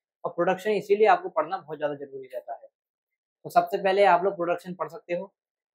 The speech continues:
अगर नहीं पढ़ना है, तो मेरे हिसाब से सबसे पहले आप लोग जो top five subject होंगे,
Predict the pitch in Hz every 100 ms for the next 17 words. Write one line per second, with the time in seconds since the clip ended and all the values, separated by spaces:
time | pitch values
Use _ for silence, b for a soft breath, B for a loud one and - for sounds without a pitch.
0 | - 156 170 151 151 196 180 175 170 196
1 | 320 _ _ 165 156 196 220 202 175 175
2 | 190 170 - 170 165 175 147 143 165 180
3 | _ _ 113 170 170 170 165 156 160 160
4 | 147 170